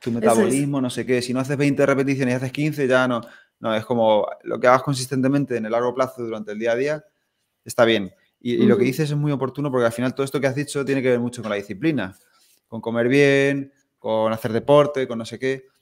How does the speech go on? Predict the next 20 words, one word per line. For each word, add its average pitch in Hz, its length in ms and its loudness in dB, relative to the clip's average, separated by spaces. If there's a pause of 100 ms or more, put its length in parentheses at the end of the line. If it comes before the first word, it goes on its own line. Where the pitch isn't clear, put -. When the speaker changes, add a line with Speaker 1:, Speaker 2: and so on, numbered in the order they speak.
(260)
Speaker 1:
Pero 120 120 -2
esa 135 140 -4
es 135 80 -8
una 151 140 2
de 120 40 6
las 110 100 4
cuatro 110 200 -4
virtudes 107 280 -8
estoicas. - 540 -8 (100)
Hay 127 140 0
otras 120 220 -2
tres. 101 320 0
Speaker 2:
Ujú. - 80 -12 (220)
Speaker 1:
Y 117 100 -4
una 139 160 2
de 139 60 4
ellas 135 140 -2
es 131 80 -6
la 131 80 -6
justicia, 131 600 -6